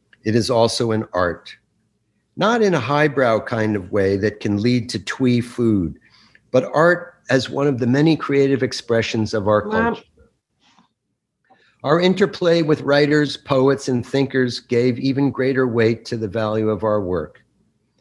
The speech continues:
Speaker 1: And by value, I mean something far greater than our day-to-day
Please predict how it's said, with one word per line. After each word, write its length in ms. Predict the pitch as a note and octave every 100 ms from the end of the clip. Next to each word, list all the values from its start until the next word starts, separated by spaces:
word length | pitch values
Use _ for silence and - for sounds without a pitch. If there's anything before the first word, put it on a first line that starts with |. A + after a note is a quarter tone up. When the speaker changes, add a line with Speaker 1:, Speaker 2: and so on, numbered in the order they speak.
| _ -
Speaker 1:
And 100 | A2
by 160 | A#2
value, 500 | A2 C3+ C#3 C#3+ C#3 B2+
I 80 |
mean 260 | A#2+ B2+ B2+
something 420 | - B2 - A2+
far 320 | G#2 C3+ C#3
greater 500 | B2 A#2+ G#2+ G2+ F#2+ - _ _ _
than 180 | A2+ A#2+
our 160 | A#2+ A2+
day-to-day 960 | A#2+ A#2+ B2+ B2+ A2+ G#2+ G#2+ G#2+ G#2+